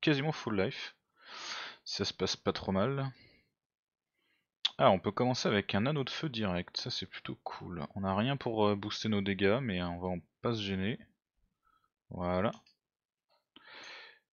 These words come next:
Et derrière, c'est celui du milieu qui a pris le plus cher. On va lui taper dessus. Oh là, deux, <laughs> deux points de vie lui reste quoi.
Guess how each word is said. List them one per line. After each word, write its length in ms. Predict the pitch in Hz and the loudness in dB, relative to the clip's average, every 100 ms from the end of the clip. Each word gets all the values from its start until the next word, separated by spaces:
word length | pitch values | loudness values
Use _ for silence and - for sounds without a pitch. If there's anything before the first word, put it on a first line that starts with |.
| _ | _
Et 120 | 120 | -2
derrière, 920 | 113 104 98 101 110 120 123 127 113 | 4 6 8 6 6 8 10 10 8
c'est 120 | 95 87 | 4 -4
celui 160 | - | -6
du 100 | 107 | -2
milieu 220 | 101 107 | 0 0
qui 100 | 117 | -2
a 40 | 92 | -4
pris 140 | - | -4
le 60 | 117 | -8
plus 180 | - 104 | -4 -2
cher. 380 | - 123 143 - | 0 0 -2 -4
On 100 | 101 | -6
va 60 | 117 | -6
lui 80 | - - | -6 -6
taper 240 | 151 101 | -2 -2
dessus. 720 | - - - - 156 156 151 - | -2 -4 -4 -6 -6 -6 0 6
Oh 140 | 78 - | 6 6
là, 120 | - | -2
deux, 240 | 98 127 | -2 0
<laughs> 240 | 110 - - | 0 -2 -2
deux 180 | 104 120 | 2 2
points 220 | - 107 | 2 0
de 60 | |
vie 120 | 101 101 | 0 -2
lui 140 | 92 | -2
reste 280 | 98 - - | -2 -4 -8
quoi. 200 | - | -12